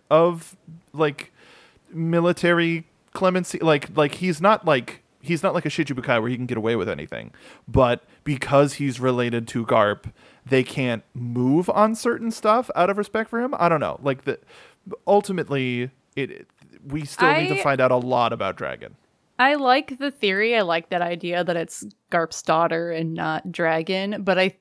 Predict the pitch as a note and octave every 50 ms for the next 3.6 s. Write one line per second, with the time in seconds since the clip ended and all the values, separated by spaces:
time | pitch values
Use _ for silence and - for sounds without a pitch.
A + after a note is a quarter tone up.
0 | - - - G3 F#3+ D#3+ G#3 G#3+ G#3+ A3 G#3+ F#3 - - G#3 F#3 E3 - F#3 E3+
1 | - F#3 F3 F3 D#3+ E3 E3 E3 E3 E3 E3+ D#3 E3+ D#3+ - F3+ E3+ E3 E3+ E3+
2 | - - - F#3 - - F#3 D#3 F#3 - - F#3+ E3 D#3+ D#3+ E3 D#3 F#3 E3 E3
3 | E3+ E3 E3 E3 D#3+ E3 D#3+ F3 E3+ E3 E3 D#3+